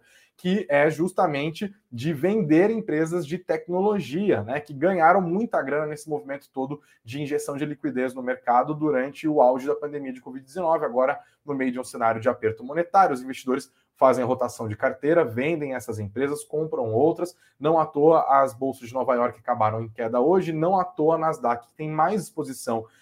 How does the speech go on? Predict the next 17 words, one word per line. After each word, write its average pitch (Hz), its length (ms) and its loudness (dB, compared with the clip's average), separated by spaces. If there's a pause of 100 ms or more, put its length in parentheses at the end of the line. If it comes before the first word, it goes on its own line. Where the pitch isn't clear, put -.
(140)
às 135 200 2
empresas 123 340 -4
de 110 40 -18
tecnologia, 143 680 -2
recuou 151 580 0
dois 151 480 2
vírgula 135 340 -2
zero 110 240 0
quatro, 135 380 0
bem 143 300 -4
mais 131 260 -2
do 135 100 -14
que 123 120 -8
o - 20 0
S 117 160 -6
P 120 80 -16
quinhentos, 117 460 -8